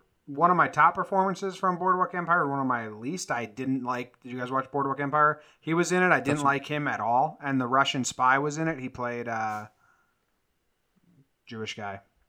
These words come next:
Speaker 1: Can't think of his name,
Speaker 2: <laughs>
Speaker 1: but I liked him a lot. And same with this movie. Well, I like both their performances, but Michael Shannon just never plays a likable character.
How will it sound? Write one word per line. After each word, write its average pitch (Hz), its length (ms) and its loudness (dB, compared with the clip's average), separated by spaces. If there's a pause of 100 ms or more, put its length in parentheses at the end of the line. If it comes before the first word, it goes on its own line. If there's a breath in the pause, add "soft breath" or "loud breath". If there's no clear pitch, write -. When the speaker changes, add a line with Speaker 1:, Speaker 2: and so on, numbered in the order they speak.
(360)
Speaker 1:
Can't 113 120 -8
think 107 140 -8
of 135 60 -4
his 107 80 -8
name, 98 160 -12
Speaker 2:
<laughs> - 40 -12
Speaker 1:
but 131 100 4
I 139 60 8
liked 151 300 8
him 147 120 2
a 123 40 0
lot. 107 260 -4 (100)
And 123 320 -2
same 127 280 0
with 120 100 -4
this 120 140 -10
movie. 120 320 -8
Well, 208 120 8
I - 20 8
like 294 200 8
both 180 200 8
their 143 140 4
performances, 127 500 2
but 117 260 -8 (360 soft breath)
Michael 160 180 2
Shannon 135 280 0
just - 140 -14
never 123 220 0
plays 107 260 -12
a 104 60 -12
likable 98 360 -12
character. 85 560 -20